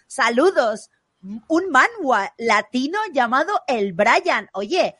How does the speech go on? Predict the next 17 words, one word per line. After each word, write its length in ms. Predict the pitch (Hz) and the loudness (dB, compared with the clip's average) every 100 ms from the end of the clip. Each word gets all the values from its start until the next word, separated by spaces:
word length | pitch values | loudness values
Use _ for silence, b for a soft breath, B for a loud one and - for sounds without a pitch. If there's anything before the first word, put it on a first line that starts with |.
| b b - | b b -6
pues 340 | 196 - - | -6 -6 -16
me 240 | 214 202 202 | -12 -6 -4
interesa, 720 | 196 185 175 254 - 415 196 | -2 -2 0 0 0 -2 0
¿eh? 140 | 214 403 | -2 -6
Me 80 | 247 | -6
interesa 480 | 233 190 202 254 | -4 -6 -6 -6
mucho. 320 | 294 285 427 381 | -4 -6 -6 -6
Pásame 300 | 220 302 311 | -4 -4 -2
el 160 | 311 | -2
enlace 320 | 277 302 349 | 0 -4 -4
por 280 | 339 269 240 - b b | -6 -4 -6 -10 b b
Gmail, 560 | - 262 220 247 370 339 | -8 -4 0 0 0 0
porfa, 340 | 262 254 339 | -2 0 -2
porque 240 | 269 240 214 | -2 -4 -6
me 120 | 202 | -8
interesa 360 | 185 185 202 | -4 -4 -2
bastante. 600 | 269 202 - 180 180 170 | -2 -4 -4 -6 -6 -12